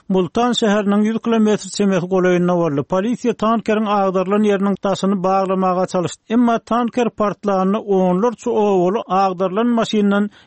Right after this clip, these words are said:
ýanyňyz alyp ýetişjek bolýardy. Jio T V şaýatlara sarylanyp, bu ýerde käbir adamlaryň çilim çekenligini we munyň ýanyňyna sebäp bolanlygyny öňe sürdi.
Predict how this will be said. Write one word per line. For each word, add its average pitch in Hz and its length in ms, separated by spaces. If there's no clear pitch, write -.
ýanyňyz 190 460
alyp 214 200
ýetişjek 196 440
bolýardy. 170 720
Jio 185 400
T 185 180
V 233 140
şaýatlara 190 680
sarylanyp, 214 580
bu 214 60
ýerde 226 300
käbir 226 300
adamlaryň 202 480
çilim 208 280
çekenligini 208 680
we 202 140
munyň 190 220
ýanyňyna 185 480
sebäp 202 320
bolanlygyny 185 560
öňe 175 200
sürdi. 151 420